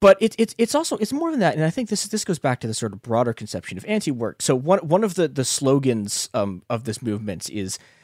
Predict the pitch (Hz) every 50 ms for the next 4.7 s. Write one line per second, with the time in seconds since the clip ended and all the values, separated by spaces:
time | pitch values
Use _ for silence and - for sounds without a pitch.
0 | _ - - 123 139 156 175 160 - 165 170 170 - - 147 147 147 - 139 135
1 | 139 139 135 123 - 131 135 143 143 - 123 123 120 107 - - - 120 123 123
2 | 120 113 - - 117 123 131 127 - 135 120 - 117 117 117 123 127 123 123 123
3 | 120 - - 117 117 117 127 123 113 - - - 107 107 113 127 117 110 98 98
4 | - 107 113 - - - 113 107 - - 101 120 143 170